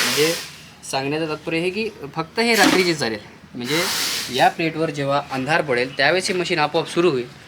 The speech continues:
जेव्हा उजेड पडेल त्यावेळेस हे बंद होईल. उदाहरणार्थ आता हे आपण प्लेट उलटी करूया, म्हणजे याच्यावर अंधार पडेल, तर हे उलटी केल्यानंतर हे मशीन आपोआप सुरू झाली आहे.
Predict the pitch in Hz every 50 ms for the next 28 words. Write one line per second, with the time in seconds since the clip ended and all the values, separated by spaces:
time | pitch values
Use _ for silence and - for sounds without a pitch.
0 | - - - - - 127 127 135 147 165 180 - 135 131 135 175 196 190 156 139
1 | 120 113 113 - 135 143 160 170 175 - 190 180 175 156 143 123 113 110 110 104
2 | - - - - - - 131 135 135 139 143 143 143 135 131 139 131 135 131 135
3 | 139 139 139 135 143 151 - - - - 139 135 - 139 139 147 - - - 160
4 | 170 180 165 160 147 135 113 113 110 107 117 117 123 123 123 127 139 147 165 165
5 | 160 160 151 143 131 120 117 113 117 - - - - - - - - - - -
6 | - 143 139 147 165 - - - - 151 151 143 156 180 220 185 180 180 175 170
7 | 165 160 170 170 156 160 170 165 156 - 180 170 170 - 160 165 160 - - 165
8 | 170 160 156 156 151 147 147 147